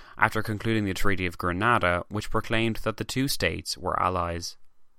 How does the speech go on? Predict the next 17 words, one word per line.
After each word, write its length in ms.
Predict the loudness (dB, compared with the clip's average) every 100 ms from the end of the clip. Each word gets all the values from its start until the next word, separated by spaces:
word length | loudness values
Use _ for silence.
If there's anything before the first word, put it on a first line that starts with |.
| -20 -20 -20 -20 _ -18 -16 -16 -18 -20 -20 -16
Inevitably, 760 | -6 0 2 0 0 0 0 2
peace 340 | 4 4 2
between 400 | 2 4 4 4
France 320 | 2 2 2 0
and 100 | -4
Spain 300 | 0 0 0
didn't 240 | -4 -2
last 280 | 0 0 0
very 200 | 0 2
long 400 | 2 4 4 2
when 100 | 0
they 140 | 0
attempted 380 | 0 -2 -2 -2
to 80 | -2
divide 340 | 0 2 2
up 100 | 0
Naples. 560 | -4 -4 -2 -4 -4